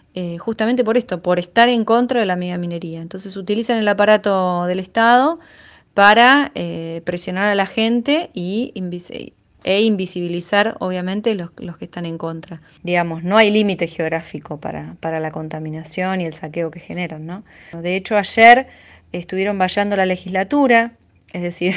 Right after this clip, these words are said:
<laughs> el, el gobernador habla de, de, mm,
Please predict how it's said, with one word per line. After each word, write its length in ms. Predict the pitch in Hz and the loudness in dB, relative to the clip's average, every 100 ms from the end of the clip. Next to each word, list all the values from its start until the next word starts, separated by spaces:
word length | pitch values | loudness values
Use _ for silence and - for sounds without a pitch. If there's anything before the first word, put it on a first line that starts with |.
| - | -4
<laughs> 80 | - | -6
el, 280 | 180 175 175 - 226 - | -6 -8 -12 -18 -16 -4
el 140 | 170 | 0
gobernador 500 | 175 175 185 190 214 | 4 4 4 6 8
habla 360 | 214 208 214 202 | 8 8 8 8
de, 480 | 185 180 175 170 175 - - - _ - | 6 4 2 -2 -8 -16 -20 -20 _ -10
de, 840 | 175 170 165 - 170 165 160 | 0 2 2 0 -4 -8 -10
mm, 40 | 165 | -12